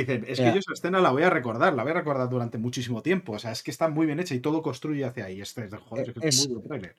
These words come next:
Speaker 2: es un muy buen tráiler y como siempre digo, y vuelvo a repetir, un buen tráiler te vende un juego y un mal tráiler te lo mata. Es un muy buen tráiler para un juego al que no le hace falta la publicidad, evidentemente, pero, pero es un muy buen tráiler.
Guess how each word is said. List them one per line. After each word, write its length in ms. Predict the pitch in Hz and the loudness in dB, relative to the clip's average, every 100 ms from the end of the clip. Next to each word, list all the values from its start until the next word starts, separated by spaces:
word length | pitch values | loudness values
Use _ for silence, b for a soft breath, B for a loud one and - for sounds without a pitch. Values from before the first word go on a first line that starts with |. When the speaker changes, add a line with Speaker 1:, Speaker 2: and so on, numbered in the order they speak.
| _ | _
Speaker 2:
es 240 | - 208 - | 4 6 6
un 240 | 165 139 | 6 4
muy 260 | 143 170 214 | 2 6 8
buen 140 | 170 135 | 8 8
tráiler 420 | 156 180 214 214 | 8 8 6 4
y 100 | 143 | 2
como 220 | 135 135 | 6 6
siempre 300 | 127 160 160 | 4 4 6
digo, 180 | 135 123 | 6 6
y 40 | |
vuelvo 200 | 117 135 | 6 6
a 60 | 139 | 6
repetir, 400 | 131 120 117 107 | 4 0 -2 -4
un 200 | 165 190 | 0 2
buen 220 | 185 170 135 | 4 4 6
tráiler 300 | 135 120 110 | 4 4 2
te 80 | |
vende 180 | 131 151 | 2 2
un 80 | 139 | 0
juego 280 | 123 110 107 | 0 0 0
y 60 | 143 | 0
un 60 | |
mal 140 | 156 127 | 0 2
tráiler 260 | 123 117 | 2 0
te 80 | 107 | 0
lo 100 | 107 | 0
mata. 380 | 113 143 226 - _ _ _ _ _ _ - | 2 2 0 -2 _ _ _ _ _ _ 0
Es 180 | 196 | 4
un 140 | 214 170 | 6 6
muy 100 | 175 | 6
buen 140 | 160 | 6
tráiler 340 | 127 131 170 208 | 6 6 6 6
para 180 | 135 | 6
un 60 | 135 | 6
juego 240 | 147 147 - | 6 4 4
al 140 | 117 | -2
que 180 | 117 110 | 0 0
no 100 | 110 | 2
le 80 | 127 | 0
hace 80 | 123 | 0
falta 180 | 123 | 2
la 80 | 120 | 2
publicidad, 300 | 113 110 117 | 2 -2 -2
evidentemente, 460 | 113 107 104 113 190 | -2 -2 -4 -2 0
pero, 280 | 139 113 - | 2 2 0
pero 160 | 123 131 | 2 2
es 80 | 170 | 4
un 160 | 165 | 4
muy 160 | 160 202 | 6 8
buen 180 | 175 123 | 8 6
tráiler. 460 | 120 127 180 254 | 4 4 4 0